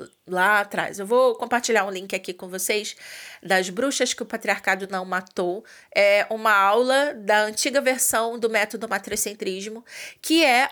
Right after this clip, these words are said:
o curso que eu, eu dou essas aulas aqui todinha, gente. São mais de trinta horas de aula.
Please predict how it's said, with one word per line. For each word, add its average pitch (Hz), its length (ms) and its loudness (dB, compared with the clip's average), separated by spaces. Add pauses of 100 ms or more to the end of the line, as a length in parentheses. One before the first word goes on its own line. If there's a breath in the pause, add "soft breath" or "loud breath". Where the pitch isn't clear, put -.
o 254 100 -2
curso 277 640 -6
que - 180 -6
eu, 226 300 0
eu 220 120 -2
dou 226 200 2
essas 233 480 2
aulas 208 380 2
aqui 214 340 -6 (160)
todinha, 233 480 -2
gente. 175 240 -6
São 190 200 -4
mais 254 600 2
de 262 120 -12
trinta 240 640 -4
horas 202 400 -2
de 190 100 -8
aula. 180 320 -6